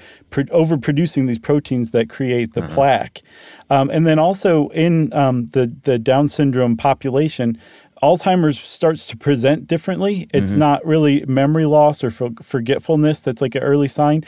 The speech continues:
Speaker 1: It's more, and this is very sad, reduced interest in being sociable, conversing,
Speaker 2: Oh.
Speaker 1: or expressing thoughts,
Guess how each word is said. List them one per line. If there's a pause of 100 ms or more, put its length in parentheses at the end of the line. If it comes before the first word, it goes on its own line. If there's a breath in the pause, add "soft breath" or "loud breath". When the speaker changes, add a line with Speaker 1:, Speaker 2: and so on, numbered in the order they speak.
(260 loud breath)
Speaker 1:
It's
more,
and
this
is
very
sad, (240 loud breath)
reduced
interest
in
being
sociable,
conversing,
Speaker 2:
Oh.
Speaker 1:
or
expressing
thoughts,